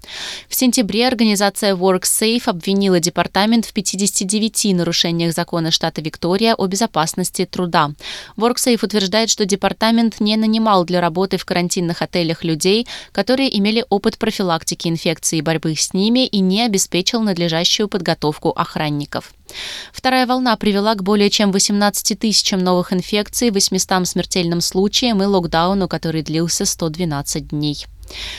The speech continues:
Департаменту может грозить максимальный штраф в размере девяносто пять миллионов долларов по всем обвинениям. Сегодня утром юристы департамента предстали на слушании дела в Мельбурнском суде магистратов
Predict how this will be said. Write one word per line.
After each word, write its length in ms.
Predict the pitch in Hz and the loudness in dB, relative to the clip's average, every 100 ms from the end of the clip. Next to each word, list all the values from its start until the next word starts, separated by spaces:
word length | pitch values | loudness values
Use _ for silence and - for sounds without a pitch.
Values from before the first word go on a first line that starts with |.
| - - | -16 -12
Департаменту 600 | 226 233 269 269 226 208 | -6 -2 0 2 2 2
может 220 | 214 208 185 | 2 2 0
грозить 380 | 180 208 214 - | 0 0 0 0
максимальный 500 | 185 214 190 180 180 | 0 2 2 2 2
штраф 720 | - - - 196 226 - - | 0 -4 0 2 2 -2 -10
в 60 | 202 | -4
размере 340 | 226 214 220 | -2 0 -2
девяносто 420 | 185 190 196 - 208 | 0 2 2 2 -2
пять 360 | - 185 - | 0 0 2
миллионов 440 | 185 165 165 165 - | 0 2 0 -2 -2
долларов 480 | 165 175 214 247 - | 0 2 2 0 -2
по 100 | 190 | -2
всем 380 | - - 170 175 | -2 0 0 -2
обвинениям. 880 | 170 - 175 165 160 156 151 160 160 | -4 -4 -2 0 2 2 0 -2 -2
Сегодня 420 | - 220 202 190 196 | -2 2 2 2 0
утром 360 | 220 185 175 | 0 0 -2
юристы 400 | 165 170 175 - | 0 0 -2 -2
департамента 760 | 160 - 165 - 180 208 226 247 | -4 -2 -2 0 0 2 0 0
предстали 500 | 214 185 - 175 160 | -2 -4 0 0 0
на 120 | 160 | -2
слушании 500 | - 170 - 170 160 | -2 -2 -2 0 -2
дела 340 | 151 165 208 | 0 2 0
в 60 | 190 | 0
Мельбурнском 580 | 170 165 180 175 - 208 | 0 0 0 -2 -2 -2
суде 360 | - 160 156 | -2 0 0
магистратов 680 | 165 165 160 - 156 - | 0 -2 -4 -2 -2 -2